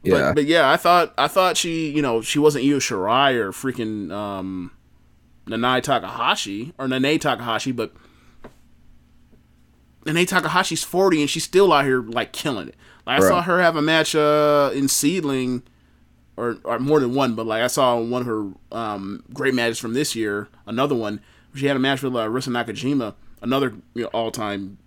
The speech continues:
Speaker 1: um, great wrestler, women's wrestler for this era, and they were, like, I, you,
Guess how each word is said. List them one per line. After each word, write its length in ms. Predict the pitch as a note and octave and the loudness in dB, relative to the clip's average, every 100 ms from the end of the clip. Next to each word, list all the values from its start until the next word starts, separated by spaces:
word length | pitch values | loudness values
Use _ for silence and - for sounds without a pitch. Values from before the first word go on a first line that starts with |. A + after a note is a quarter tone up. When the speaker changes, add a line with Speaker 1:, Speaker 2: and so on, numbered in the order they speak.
| _ | _
Speaker 1:
um, 300 | G2+ G2+ F#2 | -10 -8 -8
great 180 | G2+ A#2+ | -6 -4
wrestler, 340 | G#2+ A2+ - G2 | -2 -4 -6 -8
women's 280 | - A#2+ A#2 | -8 -6 -4
wrestler 200 | A#2 G#2+ | -4 -6
for 60 | A2 | -8
this 120 | G#2 | -6
era, 280 | A2 A2+ G#2 - - - - | -2 -2 -4 -12 -20 -20 -14
and 120 | A#2 | -4
they 80 | D3 | -2
were, 80 | C3+ | -2
like, 340 | G2 F2+ - - - - _ _ _ - | -4 -8 -12 -20 -20 -20 _ _ _ -4
I, 140 | G3+ - | -4 -2
you, 180 | F3+ | 0